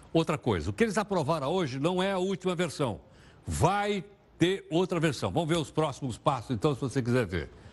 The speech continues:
Olha lá, pra ficar fácil a gente entender. Começou aqui na Comissão de Constituição e Justiça, lembra ou não? Foi aprovado aqui. Agora tá aqui, ó, na Comissão Especial. Então, ele apresentou o relatório. Provavelmente, se na semana que vem, o pessoal vota o relatório,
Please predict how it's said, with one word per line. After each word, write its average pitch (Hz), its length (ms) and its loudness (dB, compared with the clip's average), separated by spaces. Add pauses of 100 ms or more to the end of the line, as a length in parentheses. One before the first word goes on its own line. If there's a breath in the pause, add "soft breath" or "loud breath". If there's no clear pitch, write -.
(200 loud breath)
Olha 135 240 2
lá, 85 200 0 (220)
pra 113 100 2
ficar - 220 0
fácil 160 320 0
a - 40 0
gente 139 200 2
entender. 98 400 0 (540 loud breath)
Começou 175 420 2
aqui 190 220 0
na 185 120 2
Comissão 180 540 -2
de 175 80 0
Constituição 175 400 0
e - 20 2
Justiça, 139 400 0
lembra 165 260 2
ou - 20 -2
não? 95 180 -4
Foi 135 140 0
aprovado 147 440 -2
aqui. 98 320 -6 (600 loud breath)
Agora 190 360 2
tá 214 160 2
aqui, 190 260 0
ó, 127 160 0
na 120 140 -6
Comissão 165 320 0
Especial. 165 500 0
Então, 170 140 -4
ele 180 60 0
apresentou 185 440 0
o 180 60 -2
relatório. 147 560 -2 (520 loud breath)
Provavelmente, 180 640 0
se - 120 -8
na 123 120 2
semana 110 320 0
que - 80 -4
vem, 131 280 2 (580 loud breath)
o - 60 -6
pessoal 175 320 2
vota 175 360 0
o 147 40 0
relatório, 180 640 0